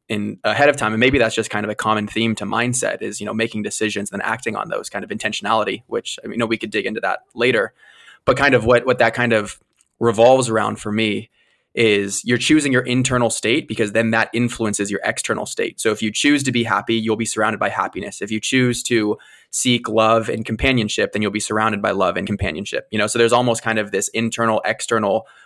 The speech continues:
relationship between the two that, um, that kind of your, your positivity has allowed you to have that positivity in your life. So I think that, I think that's the, the value of a promise is you commit to it yourself, and it just happens to attract those things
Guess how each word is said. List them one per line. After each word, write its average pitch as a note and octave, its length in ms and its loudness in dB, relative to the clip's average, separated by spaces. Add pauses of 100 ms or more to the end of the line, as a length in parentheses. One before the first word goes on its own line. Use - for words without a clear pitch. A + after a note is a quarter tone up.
relationship B2+ 640 0
between G2+ 240 -4
the G2 80 -4
two F#2+ 360 -2 (340)
that, F#2+ 400 2
um, F2 320 -4
that A2+ 180 2
kind A2+ 200 2
of G#2 220 -4
your, A2+ 440 4
your B2 200 6
positivity A2 800 2 (220)
has - 160 2
allowed G#2+ 360 2
you G#2 80 0
to G#2 60 -2
have G2+ 200 -2
that F#2 160 -2
positivity F#2+ 600 -4
in F2+ 180 -8
your D2 120 -6
life. G2 220 -2
So A2 100 0
I A2 40 2
think A#2+ 220 -2
that, A2 340 4
I A2 60 -2
think A2+ 180 -2
that's A2+ 220 2
the, G#2+ 240 4
the A#2 80 2
value A#2 340 4
of G#2 80 -2
a G2+ 40 0
promise G#2+ 540 0
is G2 240 -2 (320)
you A2+ 100 0
commit B2 300 0
to C3+ 100 2
it A2+ 80 0
yourself, A2 520 4
and A2 60 0
it G2+ 40 0
just G2+ 140 -4
happens G#2+ 320 -2
to - 80 -6
attract - 400 -4
those G#2 180 -2
things G2+ 260 -4